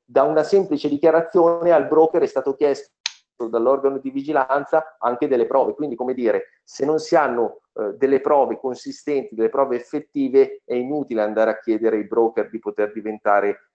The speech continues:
professional, almeno se si vuole lavorare all'interno dell'esma e essere professional servono dei, dei determinati requisiti.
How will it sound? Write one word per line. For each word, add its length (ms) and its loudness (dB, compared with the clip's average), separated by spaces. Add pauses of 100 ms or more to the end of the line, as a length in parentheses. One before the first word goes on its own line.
professional, 800 -4 (220)
almeno 360 -4
se 160 -12
si 240 -16
vuole 400 2
lavorare 440 2
all'interno 500 -2
dell'esma 640 0
e 100 0
essere 380 -2
professional 720 -6 (180)
servono 580 -2
dei, 120 -4
dei 260 -6
determinati 560 -6
requisiti. 560 -10